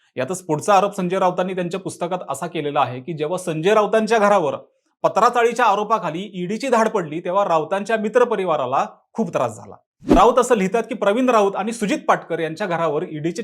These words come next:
छापे पडले. दिवसभर हे छापे सुरू होते. या छाप्यांनंतर राऊतांनी थेट गृहमंत्री अमित शहांना कॉल लावला आणि हवं तर आपल्याला अटक करा, पण मित्रपरिवाराला कशाला त्रास देता, असा सवाल केला. तेव्हा अमित शहा आणि संजय राऊत यांच्यात झालेला संवाद त्यांनी पुस्तकात लिहिलाय.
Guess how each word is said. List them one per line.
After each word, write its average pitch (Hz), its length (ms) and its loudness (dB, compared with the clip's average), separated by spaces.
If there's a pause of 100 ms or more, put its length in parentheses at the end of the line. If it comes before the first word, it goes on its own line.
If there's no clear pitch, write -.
(100)
छापे 202 180 4
पडले. 110 300 -2 (520)
दिवसभर 208 480 4
हे 240 200 4
छापे 233 200 2
सुरू 220 200 4
होते. 175 340 -2 (280)
या 202 140 2
छाप्यांनंतर 208 600 2
राऊतांनी 180 380 0
थेट 196 200 -6
गृहमंत्री 180 500 -4
अमित 165 220 2
शहांना 165 280 -6
कॉल 151 220 -2
लावला 123 260 0
आणि 170 200 -4
हवं 143 280 -2
तर 220 80 4
आपल्याला 202 360 4
अटक 233 220 4
करा, 220 200 2
पण 220 160 -4
मित्रपरिवाराला 185 800 -2
कशाला 190 340 -2
त्रास 185 280 2
देता, 135 260 -2
असा 160 160 -4
सवाल 196 280 4
केला. - 240 -12 (640)
तेव्हा 220 200 6
अमित 208 260 4
शहा 247 220 2
आणि 208 180 0
संजय 214 340 2
राऊत 202 260 2
यांच्यात 196 680 -6
झालेला 151 420 0
संवाद 190 260 0
त्यांनी 202 180 -4
पुस्तकात 170 440 -2
लिहिलाय. 110 280 -8